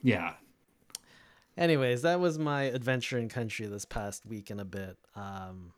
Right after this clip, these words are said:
Speaker 2: oh, man, I just, I don't know. Maybe one day I will, there will be a current country artist I'm like, "Yes, this is it." But so far, no dice. Um,
Speaker 1: I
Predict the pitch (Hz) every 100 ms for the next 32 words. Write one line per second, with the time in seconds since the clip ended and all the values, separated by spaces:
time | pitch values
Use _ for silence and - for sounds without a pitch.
0 | _ _ _ _ _ _ _ - - -
1 | - 101 90 90 85 _ _ _ _ _
2 | _ _ 135 156 160 - - 123 123 101
3 | 95 101 175 185 147 131 123 117 95 143
4 | 139 139 131 - 143 165 160 131 151 147
5 | 123 123 120 110 104 - _ _ _ _
6 | _ - - 143 143 127 - 123 107 113
7 | 98 104 95 92 107 98 90 87 92 85
8 | - 90 85 85 87 82 - - 90 -
9 | _ - - - - - - - - -
10 | 160 170 160 151 143 143 135 110 - -
11 | - - _ 131 135 135 135 135 127 147
12 | 156